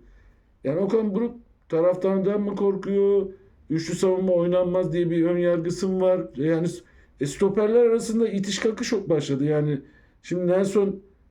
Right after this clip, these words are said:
e, şey, e, gelince, Abdülkerim geri gelince Nelson formunda olduğu halde kesilecek. Yoksa Davinson mu kesilecek? Onlar, e, oynat üçünü de. Koy sol beke şeyi. E, biri sakatlandı mı dörtlü savunma şeyi de var. O zaman,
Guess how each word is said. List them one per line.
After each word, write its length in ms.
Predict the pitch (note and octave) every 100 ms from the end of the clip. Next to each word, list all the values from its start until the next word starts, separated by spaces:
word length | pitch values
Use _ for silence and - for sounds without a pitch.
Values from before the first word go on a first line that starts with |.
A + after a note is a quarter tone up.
| _ B2
e, 360 | D#3 D3+ D#3 C#3+ A#2 A#2+ B2 A#2+
şey, 220 | E3+ E3
e, 440 | C3 B2+ B2 C3
gelince, 600 | C#3+ E3 E3 F#3 D3+ G3
Abdülkerim 480 | E3+ E3+ E3 F#3 F3+
geri 180 | E3+ F3
gelince 360 | F3+ F3+ G#3 F3+
Nelson 520 | E3+ F#3+ F#3+ D3 E3
formunda 460 | F#3 F#3+ G3+ G3+
olduğu 280 | G3 D#3+ D3+
halde 260 | D3+ F3+ A#3+
kesilecek. 600 | A#3+ A#3 A#3 G#3 F#3 - - - _ -
Yoksa 380 | D#3+ E3 B3
Davinson 460 | G#3 A3+ A#3 A#3+ A3
mu 80 | G3
kesilecek? 520 | E3 C#3 A#2 A#2 B2
Onlar, 540 | C#3+ E3 A3+ B3 G3
e, 160 | G3 A#3+
oynat 340 | C4 D#4 E4
üçünü 320 | C4+ C4+ A3+ G#3+
de. 120 | C#4+ - _ _ _ _ _ _ _ _ _
Koy 200 | - D4
sol 280 | - A3+ G3
beke 220 | F#3 F#3
şeyi. 300 | F3 F#3+ C4+ - _ -
E, 100 | A#3+
biri 180 | D#4 A#3
sakatlandı 640 | A#3+ G#3+ G3+ G3 G3 A3
mı 140 | C4
dörtlü 260 | A#3 A#3 B3+
savunma 400 | A#3 A3+ A#3+ A#3+
şeyi 220 | A#3 G#3
de 140 | F#3
var. 140 | A#3+ C#4+
O 100 | A#3
zaman, 400 | F#3+ A3+ B3+